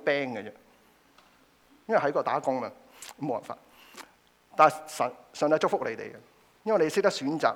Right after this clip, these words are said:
喺神嘅家裏邊嚇，認識佢。所以你要常作準備。你點樣可以準備同人分享呢個福音，講你嘅見證嚇？用禱告求主俾我哋開福音嘅門，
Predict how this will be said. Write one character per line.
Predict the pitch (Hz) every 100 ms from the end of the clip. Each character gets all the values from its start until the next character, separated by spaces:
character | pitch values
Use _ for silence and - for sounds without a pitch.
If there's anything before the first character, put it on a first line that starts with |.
| - -
喺 | 160
神 | 147 - 110
嘅 |
家 | 127 147
裏 | 120
邊 | 110 - -
嚇， | 120 - _ - - - -
認 | 143 131
識 | 160
佢。 | - 107 - _ _ _ _ _ _ _ _ _ - _ _ _ _ _ _ _ _ _ _ _ _ _ _ _ _ _ _ _ - -
所 | 214
以 | 202
你 | 156
要 |
常 | 147 101 120
作 | 123
準 | 110 123
備。 | 101 95 _ _ _ _
你 | 147
點 | 185 156 180
樣 | 190
可 | 170
以 | 156
準 | 123 139
備 | 123
同 | 113
人 | 110
分 | - 135
享 | 123 113 120
呢 |
個 | 117
福 | 123
音， | 120 110 -
講 | - 139 160
你 |
嘅 | 117
見 | 117 107
證 | 104 101
嚇？ | 98 - _ - - - _ -
用 | 185 185
禱 | 151 214
告 | 196 143 - -
求 | - 117 120
主 | 151
俾 | 175 170
我 | 143
哋 | 113
開 | 113 143
福 | 156
音 | 147
嘅 |
門， | 131